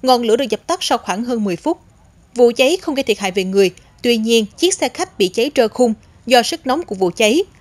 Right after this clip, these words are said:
một chiếc xe khách đậu gần hiện trường cũng bị bể kính. Người dân cho biết khi xảy ra vụ cháy, phụ xe vẫn đang nằm dưới gầm xe. Sau khi nghe tiếng hô hoán đã nhanh chân tháo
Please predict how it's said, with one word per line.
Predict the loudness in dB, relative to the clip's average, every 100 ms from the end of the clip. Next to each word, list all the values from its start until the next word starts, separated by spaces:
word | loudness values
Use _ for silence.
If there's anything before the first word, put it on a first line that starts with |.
| _ 2
một | 2 2
chiếc | -2
xe | -2
khách | -4 -6 -2
đậu | -2
gần | -2 -4
hiện | -4 0
trường | 0 0
cũng | -4 0
bị | 0
bể | 0 0
kính. | -2 -2 -10 _ _ _ _ _
Người | -2 0
dân | 0
cho | 0 0
biết | 0 0
khi | 0 -4
xảy | -2
ra | -2 -2
vụ | -4 -2
cháy, | 0 0 -4 -16 -6
phụ | 2 2
xe | 2 -4 -2
vẫn | -4 -4
đang | -4 -4
nằm | -4 -4
dưới | -2
gầm | -2 -2
xe. | 0 2 2 -4 -20 -8
Sau | 0 0
khi | 0 -4
nghe | -2 -2
tiếng | -4 -2
hô | -2
hoán | 0 -2 -2 0
đã |
nhanh | 0 -2
chân | 0 0
tháo | 0 -4